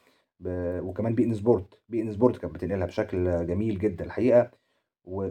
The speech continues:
وهي من أعرق البطولات الموجودة في أمريكا اللاتينية بشكل عام. خلونا نتكلم عن القرعة يعني يمكن، آه، ناقصة حد مميز جدًا، نادي بوكا جونيورز الحقيقة لم يتأهل،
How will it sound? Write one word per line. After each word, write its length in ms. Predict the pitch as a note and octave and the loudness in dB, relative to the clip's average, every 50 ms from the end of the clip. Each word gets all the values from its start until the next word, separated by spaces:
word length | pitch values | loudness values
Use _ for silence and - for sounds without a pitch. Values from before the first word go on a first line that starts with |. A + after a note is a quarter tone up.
| - | -6
وهي 460 | - F#2 G2 G#2 G2+ G#2 A#2+ C3 C3 B2 | -8 -6 -2 -2 -2 0 4 4 4 4
من 180 | A#2 A2+ - | 4 2 4
أعرق 420 | B2 D3 D#3 C#3+ B2+ A2+ - - A2 | 8 8 10 10 10 6 4 0 -8
البطولات 420 | G2+ G2 G#2 - A#2 B2+ B2+ - | -6 -6 -2 2 2 2 2 2
الموجودة 600 | A2 G2+ G2+ G2+ G2 F#2+ A2 A#2 A#2 F2+ F2 F2 | -4 -2 -2 -2 -2 -2 -2 -2 -2 0 0 -2
في 160 | F2 - E2+ | -2 -2 -4
أمريكا 280 | F2+ G2 G#2 G#2 G2 F#2+ | -2 -2 -2 0 0 0
اللاتينية 380 | F2+ F2+ F2 F2 F#2 F#2+ F2+ | -2 0 0 -2 -2 -2 -4
بشكل 320 | E2+ - - F2 F2 F2 E2 | -4 -4 -8 -10 -8 -8 -8
عام. 200 | D2+ D2 - - - _ _ _ _ _ _ _ _ _ - | -8 -8 -14 -16 -20 _ _ _ _ _ _ _ _ _ -4
خلونا 180 | A2 C3 D#3 D#3 | -2 0 0 0
نتكلم 420 | D#3 - C#3+ C#3+ D3 C#3+ C3 A2+ | 0 6 6 6 8 8 6 4
عن 220 | G2 B2 C3 C3 | 4 4 4 4
القرعة 520 | A#2+ A#2 A2+ G#2 A2 C3 C3 A2+ F#2+ G2+ G#2+ | 2 2 0 4 8 8 10 10 8 6 6
يعني 520 | A2+ A2+ F#2+ G2 F#2+ G2 G2 F#2+ F#2 F2+ | 4 4 2 0 0 -2 -4 -4 -4 -4
يمكن، 600 | F#2+ F#2 F2+ F2+ - G2+ F#2 F2+ F2+ F2 E2+ D#2+ - _ - | -4 -4 -6 -6 -8 -8 -6 -6 -4 -6 -8 -10 -12 _ -12
آه، 680 | F#2 F2+ F2+ F2 E2+ E2+ - - F2 - - F2+ E2+ - | -10 -8 -6 -8 -8 -10 -10 -14 -16 -16 -16 -18 -16 -10
ناقصة 680 | G#2 A2+ C3 C3 - - - - A#2+ A#2 A2+ - F2 - _ _ | -2 -2 -2 -2 -2 -10 -2 0 2 4 4 2 0 -2 _ _
حد 380 | - - - B2+ B2+ A#2+ G#2+ G#2+ | -8 2 4 4 4 4 2 0
مميز 460 | G#2 G#2 G#2+ A#2+ A#2+ A2+ G#2+ G2 F#2+ | 0 0 0 0 0 0 -2 -2 -2
جدًا، 300 | F#2 G2+ F2 - - D#2+ | -4 -4 -4 -4 -8 -8
نادي 300 | E2 G2 A#2 A#2 A#2 A#2+ | -2 -2 -2 2 0 0
بوكا 360 | F#2 A2 B2 A#2+ - A#2+ A2 | 4 4 2 2 2 -2 -2
جونيورز 440 | G#2 A2+ A2+ G#2+ F#2+ D#2+ D#2 D2+ F2 | 0 -2 -2 0 -2 -4 -4 -6 -8
الحقيقة 300 | F2 - A2 G#2+ G2+ G2+ | -6 -2 0 2 2 2
لم 160 | G#2+ G#2 G2 | 2 0 -2
يتأهل، 520 | F#2 - E2+ A#2+ A#2 A#2+ A#2+ A#2 A2 A2 | -2 0 0 0 0 0 -2 -2 -2 -4